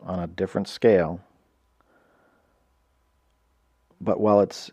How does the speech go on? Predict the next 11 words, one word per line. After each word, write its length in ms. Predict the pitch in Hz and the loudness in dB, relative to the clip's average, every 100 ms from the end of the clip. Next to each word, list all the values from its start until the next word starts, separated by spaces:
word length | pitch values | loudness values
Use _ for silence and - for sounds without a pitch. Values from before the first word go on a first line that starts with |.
| - | -12
it's 220 | 107 - | -10 -4
important 520 | 98 - 127 120 120 | -4 0 4 6 4
for 240 | - 113 101 | -2 2 2
us 220 | 101 - | 2 -2
to 360 | - 98 90 95 - | -4 -2 -4 -8 -4
pause 480 | - 104 101 104 | 6 8 8 6
and 180 | 101 95 | 2 -2
reflect 600 | 92 - - 101 101 - | -2 -6 2 2 2 -2
on 120 | 98 95 | -4 -2
Memorial 460 | 92 92 95 95 | 0 0 2 0
Day, 360 | 95 98 101 | 0 0 -2